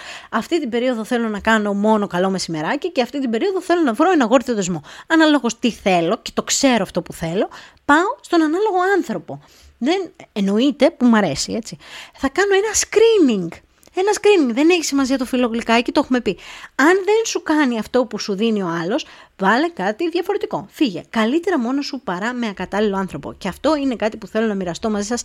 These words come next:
και σας το λέω εκ πείρας. Η μεγαλύτερη μοναξιά που μπορεί να βιώσει ένας άνθρωπος είναι στο να είναι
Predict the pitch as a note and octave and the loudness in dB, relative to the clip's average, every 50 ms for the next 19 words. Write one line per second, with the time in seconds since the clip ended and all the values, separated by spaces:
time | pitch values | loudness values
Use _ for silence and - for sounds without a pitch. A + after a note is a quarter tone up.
0 | - - - - - - - B3+ B3 A#3+ - - G#3+ B3+ D4 - - - - - | -10 -14 -18 -16 -8 -2 -2 0 0 -2 -4 -2 2 2 2 2 0 -6 -12 -10
1 | - - G#3+ - D3 D3 - - - - - - - C4 C#4 C4+ C4 B3 A3 F#3 | -4 -2 -2 -2 -2 -6 -10 -14 -18 -20 -20 -8 2 4 4 6 6 4 0 0
2 | A3 G3+ G3+ A#3+ D#4 D#4+ - C4+ A3+ G#3 G#3+ G3+ G3 F#3+ F#3 F3 E3 - - - | 0 2 2 4 2 2 4 4 2 2 2 0 -2 -2 -4 -4 -4 -6 -2 0
3 | A#3+ G#3+ G#3 G#3 F#3+ F3 F3 F#3 G#3 A3+ G#3+ F#3 D#3+ E3+ F#3+ G#3 G#3 - - G3 | 0 0 0 -2 -6 -4 0 0 2 2 0 0 -2 0 0 0 0 0 -2 -6
4 | F3 E3 C#3+ - A3 A3+ - C4 - D4+ D4+ - - - - _ _ _ _ _ | -6 -6 -2 -2 -2 0 0 -2 -2 -2 -4 -4 -8 -14 -20 _ _ _ _ _
5 | _ _ _ - - C4+ C#4 C4+ B3 - - G3 F#3+ F#3 F3 F3+ A3 C4 B3+ A#3+ | _ _ _ 0 2 4 4 4 2 -2 -2 -2 -2 -2 -2 0 0 0 0 -2
6 | G#3 | -4